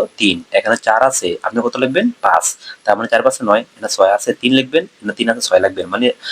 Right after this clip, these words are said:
আপনার বন্ধু যেটাই লেখুক না কেন, আপনি অবশ্যই নয় মিলিয়ে বাকি সংখ্যাটা লিখবেন। আপনার বন্ধুকে আবার বলবেন, আবার সংখ্যা লিখতে, একটা সংখ্যা লিখতে। এবার আপনি এই সংখ্যাটা আবার লিখবেন। কিভাবে লিখবেন? আবার নয় মিলাবেন। দেখেন, পাঁচ আছে, তার মানে নয় মিলাতে চার পাখি,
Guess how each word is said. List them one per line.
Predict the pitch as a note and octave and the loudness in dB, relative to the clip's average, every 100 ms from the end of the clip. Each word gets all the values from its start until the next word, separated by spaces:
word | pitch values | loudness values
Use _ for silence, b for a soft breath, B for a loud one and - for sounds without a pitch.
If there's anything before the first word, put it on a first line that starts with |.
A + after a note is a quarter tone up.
| B B | B B
আপনার | F#2+ - C3 C3 | 0 2 0 2
বন্ধু | C#3 C#3+ D#3 | 0 0 -2
যেটাই | A2+ G#2+ B2+ | 0 2 2
লেখুক | B2+ A2+ - | 2 -2 -4
না | A2+ | -4
কেন, | G#2 F2+ G2 F3+ - | 0 2 2 0 -2
আপনি | - - - A#2 F#3 - | -10 -10 -4 -2 -2 -4
অবশ্যই | G2+ G2 - - F3 B3+ B B B A2 | -4 -2 0 2 4 4 B B B -2
নয় | G2+ A2+ | 2 4
মিলিয়ে | B2+ C3+ D3 G3+ - | 6 6 4 2 0
বাকি | G2+ - | -2 0
সংখ্যাটা | A#2 A2+ G2 | 0 0 -4
লিখবেন। | F#2 F2+ F2 - | -6 -6 -8 -2
আপনার | - - C#3 B2 | -2 0 0 2
বন্ধুকে | C3 D3 - - G2 | 0 0 0 2 2
আবার | A#2+ C#3 | 2 0
বলবেন, | C#3 C#3 D3+ F3+ - | 2 0 0 -4 -2
আবার | A2 G#2 B2 - | 0 2 2 2
সংখ্যা | G#2+ G#2 | -2 0
লিখতে, | G2 - A#2+ | -2 -2 -2
একটা | - F#2+ | -2 -10
সংখ্যা | F2+ | -6
লিখতে। | G#2 - F#3+ A#3 B B - | -6 -4 -6 -4 B B -4
এবার | G2+ C3 A2 - | 2 4 2 0
আপনি | - G2 - C3 B2 - - | -4 -2 2 2 2 -4 -2
এই | A#2+ B2 | 0 2
সংখ্যাটা | B2+ B2+ A2 | 4 4 4
আবার | A#2 G2 | 0 -2
লিখবেন। | F2+ F2 _ | -10 -18 _
কিভাবে | G#2 B2+ C3 | -2 0 0
লিখবেন? | C3+ D#3+ - | 0 -2 0
আবার | G2+ A#2 B2+ - | 2 2 2 2
নয় | G#2 A2 | 0 2
মিলাবেন। | A2+ F#2+ F#2 | 0 0 -2
দেখেন, | G#2 C3 C#3+ B B _ - | -2 -2 -6 B B _ -4
পাঁচ | A2 - | -2 0
আছে, | D3 G#2+ A#2 | 0 0 -2
তার | A2+ G#2 | -2 0
মানে | G#2+ | 2
নয় | G#2 A2 | 2 4
মিলাতে | A#2 B2 B2 | 2 2 2
চার | A#2 A2+ | 0 2
পাখি, | A#2+ - | -2 -4